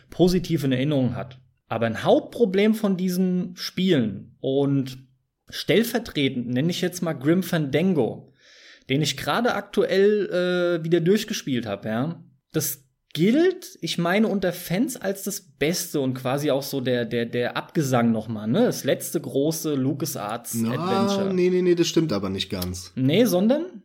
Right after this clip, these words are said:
Speaker 2: Also
Speaker 1: Sondern,
Speaker 2: von der
Speaker 1: sondern?
Speaker 2: Welt, von den Ideen her und so gilt es als eines der, oder das Größte.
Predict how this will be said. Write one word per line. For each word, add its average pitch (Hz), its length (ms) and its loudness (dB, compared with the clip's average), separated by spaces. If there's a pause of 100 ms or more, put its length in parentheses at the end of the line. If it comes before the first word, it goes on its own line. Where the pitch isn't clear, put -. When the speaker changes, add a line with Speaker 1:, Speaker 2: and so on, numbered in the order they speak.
(640)
Speaker 2:
Also 113 160 0
Speaker 1:
Sondern, - 180 2
Speaker 2:
von 220 80 6
der 110 80 6
Speaker 1:
sondern? 196 220 2
Speaker 2:
Welt, 190 300 6
von 127 220 2
den 117 160 4
Ideen 110 640 4
her 175 340 2
und 139 200 -2
so 135 180 2
gilt 131 340 4
es 135 140 -4
als 113 340 -4
eines 127 400 -2
der, - 140 -8
oder 101 240 -2 (180)
das 117 280 -2
Größte. 156 760 2